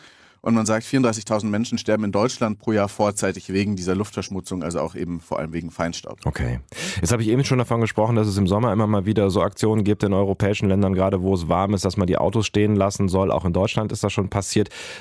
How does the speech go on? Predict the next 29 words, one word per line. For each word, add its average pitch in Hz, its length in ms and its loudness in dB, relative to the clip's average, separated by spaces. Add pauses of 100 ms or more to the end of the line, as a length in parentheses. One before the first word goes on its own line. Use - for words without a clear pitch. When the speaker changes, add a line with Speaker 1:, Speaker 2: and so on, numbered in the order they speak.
Speaker 2:
wenn 131 380 2
zu - 160 -2
viel 120 200 2
Feinstaub 104 560 -2
in 95 80 2
der 95 320 2
Luft 80 480 0
ist. 80 280 0
Das 78 120 -2
heißt, 110 180 0
es 104 120 -2
gibt - 280 -2
so 104 180 0
Grenzwerte, 90 800 0
die 87 160 0
dann 95 280 2
in 87 140 0
dem 95 160 2
Fall 87 160 0
überschritten 87 720 0
werden. 76 260 0
Was 78 120 -2
sind 101 160 0
das 120 120 -2
für 127 120 0
Grenzwerte? 107 640 0
Wie 95 80 4
sind 85 240 0
die? 139 180 0